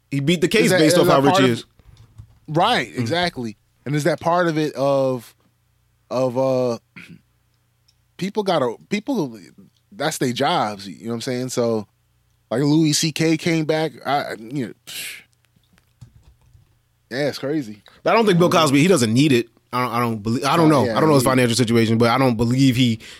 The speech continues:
Speaker 1: needs this tour to maintain his lifestyle. I think he wants to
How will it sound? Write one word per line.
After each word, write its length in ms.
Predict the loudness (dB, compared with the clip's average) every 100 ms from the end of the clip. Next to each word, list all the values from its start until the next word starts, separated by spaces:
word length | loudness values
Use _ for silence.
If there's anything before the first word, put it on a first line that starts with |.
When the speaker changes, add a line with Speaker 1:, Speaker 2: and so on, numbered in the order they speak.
| -2
Speaker 1:
needs 340 | 2 2 2
this 180 | 2 0
tour 500 | 2 4 6 6 4 0 -18 -4
to 80 |
maintain 380 | 0 2 2 0
his 120 | 0
lifestyle. 400 | 2 0 2 0 0
I 40 |
think 180 | 0 -2
he 80 | 0
wants 320 | 0 -2 -4
to 460 | -4 -2 0 -2